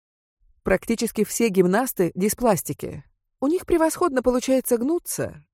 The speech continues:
но за всё нужно платить. Дисплазия — это дефект в синтезе коллагена, который проявляется слабостью, деликатностью и лёгкостью в растяжении соединительной ткани. У таких людей даже небольшая нагрузка на линию Альба может стать причиной её деформации.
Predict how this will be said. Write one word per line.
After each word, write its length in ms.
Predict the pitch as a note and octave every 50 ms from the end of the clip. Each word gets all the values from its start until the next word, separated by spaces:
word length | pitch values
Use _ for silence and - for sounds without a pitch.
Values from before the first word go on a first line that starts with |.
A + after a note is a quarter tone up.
| _ _
но 240 | F3+ G3 G3 F#3+ F3+
за 160 | E3+ F3+ E3+
всё 320 | - - - G3+ A#3 C4
нужно 360 | B3+ G#3 F#3 F#3 F3+ F#3+ F#3
платить. 580 | - - F3+ E3 - - D3 - - - - _ - _ _ _ _ _ _ _ _ _ _ _ _
Дисплазия — 720 | D#3 D#3 G3 F#3 - G3+ F#3+ G3 F#3 G#3+ C4 C4+ A#3 F#3 E3+
это 220 | - F3+ F#3 -
дефект 480 | F3+ F3+ G3 - B3 B3 A#3 - - -
в 80 | - -
синтезе 460 | - A3 A3 A3 G3+ A3+ G3 G#3 G3+
коллагена, 760 | - G3+ G3 F#3+ F#3+ F#3+ F3+ A3+ C4+ C4+ A3 E3 C#3 C3 C#3+ -
который 360 | - D#3+ - A3+ A#3 A3+ G#3+
проявляется 720 | - - G#3+ G3+ G3+ F#3 G#3 A#3 A3+ G#3 - - - F#3 E3
слабостью, 840 | - - F3 F#3+ G#3+ A#3+ A3+ A#3 A3 - - - G3 G3 G3 G3+ G3+ -
деликатностью 1000 | E3+ F3+ F#3+ F3+ E3 - - G#3+ A#3 - - G3 F#3 - - - F#3 F3 F3+ - _
и 180 | - F3+ F3 E3+
лёгкостью 680 | E3 F3+ A3+ B3+ B3 - - A#3+ - - - A3+ A3+ G#3
в 60 | G3+
растяжении 640 | G3+ F#3+ - - F3+ D#3 F3 G3+ G#3 G3+ G3 F#3+ F3+
соединительной 720 | - F#3 E3 D3+ E3 D#3 D#3 E3 - F3 D#3+ E3 E3 D#3+
ткани. 540 | - - D#3+ C#3+ C3+ C#3 C3+ A#2+ A2+ C#3 - _ _ _ _ _ _ _ _
У 80 | - A3
таких 320 | - A3+ A3 - B3 -
людей 300 | A#3+ A#3+ A3 A#3 B3 F#3+
даже 200 | G#3+ G#3+ G#3 G#3+
небольшая 480 | G#3 G3+ G3+ G#3+ G#3+ - - A3 G3+ F#3
нагрузка 480 | F3+ F3+ E3+ F#3+ G#3 G3 - - F3
на 120 | D#3 E3 E3+
линию 360 | F3 F3 E3+ E3+ E3 E3 - -
Альба 380 | G#3 B3 C4 A3+ A3 A#3 A#3 G#3+
может 340 | G3 G3 G#3 G#3 G#3+ G3 -
стать 260 | - - G3 - -
причиной 560 | - G3 F#3+ - - - G3 G3+ G#3 G#3 G3+
её 280 | F3+ E3+ F3+ E3 E3+ D#3+
деформации. 880 | D#3+ D#3+ - F3 E3+ E3+ E3 D#3 C#3 - - - C#3 C3+ A#2+ - -